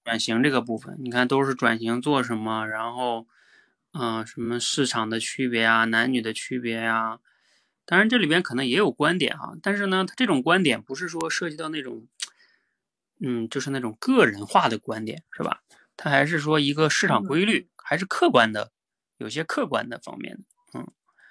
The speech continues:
Speaker 2: 嗯。
Speaker 1: 嗯，所以你们这一大部分呢，都是在聊这一块儿，这块儿花的就是时间会比较长。当然呢，那你说这块儿聊得深不深入呢？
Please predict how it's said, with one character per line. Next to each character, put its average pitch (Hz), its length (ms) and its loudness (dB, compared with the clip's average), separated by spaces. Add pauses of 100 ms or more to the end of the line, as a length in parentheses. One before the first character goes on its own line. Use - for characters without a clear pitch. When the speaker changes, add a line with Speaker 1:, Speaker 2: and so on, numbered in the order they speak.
(540)
Speaker 2:
嗯。 - 100 -4 (320)
Speaker 1:
嗯， 110 40 -10
所 135 220 -6
以 135 120 2
你 120 60 2
们 113 120 0
这 190 140 2
一 147 100 4
大 131 180 6
部 139 160 -2
分 123 200 -2
呢， 117 180 -4
都 123 200 -8
是 123 160 -8
在 120 120 0
聊 107 320 -4
这 120 200 -4
一 107 100 -6
块 - 280 -10
儿， - 140 -10 (760)
这 143 160 -2
块 135 180 0
儿 123 60 4
花 123 240 6
的 123 400 -2
就 127 140 -10
是 - 160 -12
时 120 240 -6
间 120 160 -4
会 120 140 -8
比 117 100 -8
较 117 140 -2
长。 113 340 -4
当 165 160 -2
然 175 160 2
呢， 175 240 2 (440)
那 202 80 2
你 147 120 4
说 160 100 2
这 185 140 2
块 185 120 6
儿 - 40 6
聊 135 160 4
得 170 80 -2
深 180 220 -2
不 180 80 0
深 175 160 0
入 196 220 -2
呢？ 151 280 -2